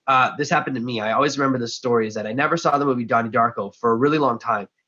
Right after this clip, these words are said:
'cause on the cover it had that scary rabbit head, and I go, "Oh, that's a horror movie. I don't like horror movies." And then one day my friend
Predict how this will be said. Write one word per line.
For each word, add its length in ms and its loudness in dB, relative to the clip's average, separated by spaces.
'cause 120 -4
on 60 0
the 80 -2
cover 360 0
it 40 -4
had 140 -2
that 100 -6
scary 380 0
rabbit 360 2
head, 280 0
and 80 -6
I 60 -4
go, 180 -4
"Oh, 80 -2
that's 220 -2
a 40 -4
horror 300 2
movie. 200 -4
I 60 -8
don't 140 -4
like 100 -10
horror 220 0
movies." 400 -20
And 80 0
then 100 0
one 220 2
day 80 0
my 160 0
friend 340 -2